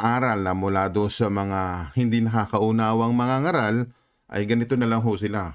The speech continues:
mag-comment. Kaya po tayo tumutulong sa kanila nang sa ganun ay mailigtas nila ang kanilang kaluluwa. Kaya't halika, bigyan na po natin ng paglilinaw itong mga tanong na ito.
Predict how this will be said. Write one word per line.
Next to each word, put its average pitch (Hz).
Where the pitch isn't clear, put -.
mag-comment. 95
Kaya 92
po 107
tayo 92
tumutulong 139
sa 165
kanila 160
nang 180
sa 170
ganun 143
ay 123
mailigtas 117
nila 98
ang 98
kanilang 92
kaluluwa. 92
Kaya't 143
halika, 170
bigyan 160
na 165
po 165
natin 151
ng 143
paglilinaw 160
itong 156
mga 123
tanong 117
na 117
ito. 175